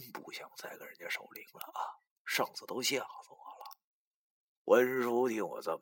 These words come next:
一说，便哈哈大笑道：“ <laughs> 哎呀，瞅你那样儿没出息！放心吧，这次的事儿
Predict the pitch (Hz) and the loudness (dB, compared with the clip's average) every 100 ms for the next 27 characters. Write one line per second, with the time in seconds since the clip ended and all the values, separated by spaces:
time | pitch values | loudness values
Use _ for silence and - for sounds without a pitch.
0 | - - - - - - - - - - | -8 -18 -12 -10 -12 -16 -14 -12 -8 -6
1 | - - - - - - - - 50 50 | -6 -6 -6 -6 -8 -8 -8 -10 -14 -16
2 | - - _ _ _ - 831 831 1017 - | -20 -20 _ _ _ -4 -2 2 8 12
3 | - - - - - - - - - - | 12 12 12 8 8 2 2 -8 -8 -10
4 | - - - - - - _ _ _ - | -6 -4 -6 -8 -8 -8 _ _ _ 12
5 | 254 262 262 220 151 165 139 110 - 233 | 12 12 12 12 12 12 12 12 12 12
6 | 262 285 202 185 247 262 285 277 175 - | 12 12 10 12 12 12 12 12 12 12
7 | - _ 143 123 120 120 120 - 131 120 | 8 _ 12 12 12 12 10 8 4 4
8 | 110 98 - - - _ _ - 180 170 | 2 0 -4 -12 -20 _ _ 8 12 12
9 | 151 226 247 226 175 135 - - - _ | 12 12 12 12 12 12 12 2 -10 _
10 | _ _ - 175 175 120 98 107 117 147 | _ _ 8 12 12 12 8 4 6 8
11 | 151 101 - | 8 8 0